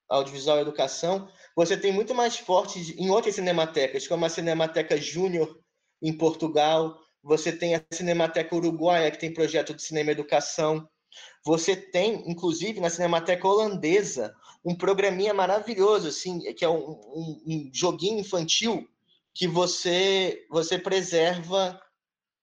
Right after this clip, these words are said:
você faz um, um trabalho de restauração do filme. Um, é um joguinho infantil mesmo, você brinca de restaurar o filme. Enfim, há vários, há vários projetos dentro das, dentro de cinematecas que são,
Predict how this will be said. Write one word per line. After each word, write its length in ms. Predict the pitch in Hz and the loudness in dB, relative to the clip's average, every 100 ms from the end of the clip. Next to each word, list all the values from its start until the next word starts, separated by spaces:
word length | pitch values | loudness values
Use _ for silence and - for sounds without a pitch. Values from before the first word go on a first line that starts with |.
| _ - | _ -16
você 200 | 131 165 | -6 -2
faz 280 | 170 165 165 | 0 0 0
um, 280 | 180 175 170 | -4 -4 -6
um 60 | |
trabalho 320 | 170 160 170 | -2 0 0
de 80 | 165 | -2
restauração 840 | 190 202 - 185 185 180 - 170 175 | -4 -2 0 0 0 -2 -2 -2 -2
do 120 | 196 | -8
filme. 540 | - 185 190 147 117 _ _ _ _ _ | -10 -4 -4 -4 -10 _ _ _ _ _
Um, 400 | 208 247 208 127 | -4 -4 -6 -2
é 80 | 196 | 0
um 120 | 220 | 2
joguinho 360 | 233 262 240 254 | 2 2 0 -4
infantil 360 | 240 240 - - | 0 0 0 -2
mesmo, 480 | 240 226 202 160 165 | 4 4 4 -4 -6
você 220 | 180 202 | -2 0
brinca 420 | 175 185 247 240 | 0 -2 0 0
de 100 | 202 | 2
restaurar 500 | 202 196 208 190 180 | 0 0 2 2 2
o 40 | 196 | -2
filme. 480 | - 190 180 143 - _ _ _ _ - | -4 -4 -4 -4 -12 _ _ _ _ -6
Enfim, 500 | 196 196 156 113 _ _ _ _ - | -4 -2 -2 -4 _ _ _ _ -2
há 100 | 160 | 0
vários, 760 | 156 160 180 226 190 - - | 2 2 0 -4 -8 -12 -8
há 140 | - 170 | -2 0
vários 300 | 170 202 220 | 2 0 0
projetos 480 | 220 190 175 170 - | 0 2 0 -2 -4
dentro 320 | 175 226 202 | -6 -4 -2
das, 200 | 185 180 - | -4 -4 -8
dentro 280 | 156 214 233 | -2 -2 -2
de 140 | 170 269 | -8 -6
cinematecas 1120 | 233 208 175 156 156 147 220 - 120 - - - _ _ | -2 -2 0 -2 0 0 0 -4 -10 -10 -14 -20 _ _
que 140 | 180 | -4
são, 1000 | 175 - 180 170 185 190 185 180 147 120 | -2 0 2 2 0 -2 -6 -6 -8 -12